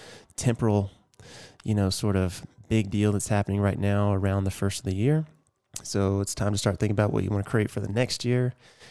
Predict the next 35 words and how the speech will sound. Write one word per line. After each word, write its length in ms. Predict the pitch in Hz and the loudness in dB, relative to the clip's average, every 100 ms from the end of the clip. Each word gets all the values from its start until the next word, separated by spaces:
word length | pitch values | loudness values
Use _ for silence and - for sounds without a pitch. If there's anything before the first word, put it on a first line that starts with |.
| - | -6
It's 160 | 117 - | -6 -2
time 280 | - 107 101 | -2 -2 -2
to 440 | 104 101 98 98 - _ | 0 2 2 0 -6 _
really 260 | - 110 104 | 0 0 0
plug 260 | - 107 | 0 2
into 180 | 107 104 | 2 0
what 160 | 110 101 | 0 -2
you're 100 | - | -2
capable 400 | - 107 113 113 | -2 -2 -2 -6
of 100 | 110 | -6
creating 500 | - 117 127 131 113 | -4 0 0 0 -2
and 340 | 98 95 98 | -2 -2 -4
become 400 | - - - 107 | -8 -6 -2 -2
the 80 | 101 | -2
person 540 | - 107 110 104 101 110 _ _ _ _ | -4 -4 -4 -6 -6 -10 _ _ _ _
that 140 | - 107 | -10 -4
you 140 | 110 | -2
want 200 | 104 101 | -2 -4
to 80 | 120 | -6
be 440 | 113 117 110 101 - | -4 -2 -2 -6 -6
in 120 | 101 | -4
the 60 | 98 | -2
new 160 | 98 | 0
year. 420 | 98 104 113 98 - _ _ _ _ _ _ | 0 0 -2 -4 -10 _ _ _ _ _ _
And 80 | - | -8
so 140 | - 107 | 0 0
with 120 | 101 | 2
that, 340 | 110 117 113 | 0 0 0
guys, 420 | - 107 110 110 | -2 0 2 0
Merry 240 | 101 107 107 | 0 0 0
Christmas 340 | - 117 113 | 0 -2 -2
to 140 | - 113 | -4 0
you. 260 | 113 113 113 | 2 2 0
Happy 220 | 107 104 | 0 0
holidays. 800 | 101 110 110 110 110 110 - - | 0 0 0 0 2 0 -4 -10